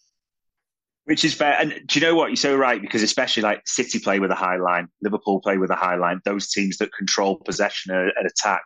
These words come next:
which is what Emery and Villa are, are trying to do. And neck on the line, I know it's early doors. I know there's a long time of the season to go.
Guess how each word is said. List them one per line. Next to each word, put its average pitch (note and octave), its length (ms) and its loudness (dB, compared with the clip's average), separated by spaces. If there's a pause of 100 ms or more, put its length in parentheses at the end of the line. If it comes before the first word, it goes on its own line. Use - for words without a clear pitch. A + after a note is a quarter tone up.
which - 260 0
is G2+ 340 0 (380)
what - 160 0
Emery G#2 280 0
and F#2+ 120 2
Villa G2 200 2
are, F#2+ 200 2
are F#2 240 -8
trying F#2+ 280 -2
to F#2+ 140 -4
do. G#2 320 0 (140)
And B2+ 240 0 (1160)
neck D#3+ 280 0
on E3 120 0
the D#3 100 4
line, D3+ 400 4
I B2 80 0
know D3 320 2
it's C#3+ 180 -6
early C#3+ 220 2
doors. A2 720 0
I C3 120 2
know A#2 260 6
there's B2 160 0
a A#2+ 40 2
long A#2 220 0
time A2+ 300 -2
of - 20 -2
the A2 60 -8
season G#2+ 460 0
to G#2 80 2
go. G2+ 440 0